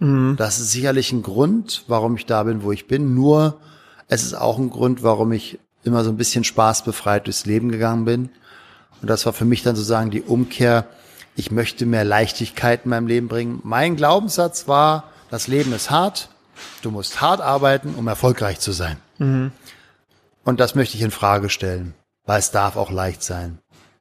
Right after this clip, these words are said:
Speaker 2: Hängt ein bisschen davon ab, was wir über Leben glauben.
Speaker 1: Mhm.
Speaker 2: Ja, warum sind wir hier? Sind wir atheistisch unterwegs? Dann ist danach vorbei, dann ist sowieso egal. Wobei, dann hätten wir ein bisschen Zeitdruck, weil es ja kurz.
Speaker 1: Mhm.
Speaker 2: <laughs>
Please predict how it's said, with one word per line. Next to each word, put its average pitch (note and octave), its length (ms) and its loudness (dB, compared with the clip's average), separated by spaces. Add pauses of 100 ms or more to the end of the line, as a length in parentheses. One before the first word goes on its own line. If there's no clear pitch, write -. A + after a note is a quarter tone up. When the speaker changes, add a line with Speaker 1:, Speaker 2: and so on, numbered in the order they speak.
(280)
Speaker 2:
Hängt F#3+ 240 2
ein F#3 80 -2
bisschen F3 220 2
davon D3+ 200 2
ab, C#3 120 0
was C#3+ 200 0
wir C#3 80 0
über B2 160 2
Leben C#3+ 300 0
glauben. D3+ 460 2 (160)
Speaker 1:
Mhm. C3+ 400 0 (160)
Speaker 2:
Ja, D#3+ 160 -4
warum B2+ 240 4
sind A#2+ 180 -4
wir A#2 80 2
hier? D3+ 320 0 (920)
Sind A#2+ 160 -4
wir A#2 80 4
atheistisch B2 520 -2
unterwegs? D#3 520 2 (220)
Dann A#2+ 120 -4
ist A#2 160 -4
danach A#2+ 220 2
vorbei, A2+ 340 4
dann C#3+ 160 0
ist A#2 80 -2
sowieso A2+ 320 -2
egal. D#3+ 400 2 (1080)
Wobei, A2+ 260 0
dann A2 80 0
hätten B2 160 -4
wir B2 80 -2
ein - 20 -2
bisschen G#2+ 220 -4
Zeitdruck, D3 500 -2
weil A2+ 120 0
es - 60 -8
ja G#2 80 -6
kurz. - 420 -2 (100)
Speaker 1:
Mhm. C3+ 480 2
Speaker 2:
<laughs> - 60 -14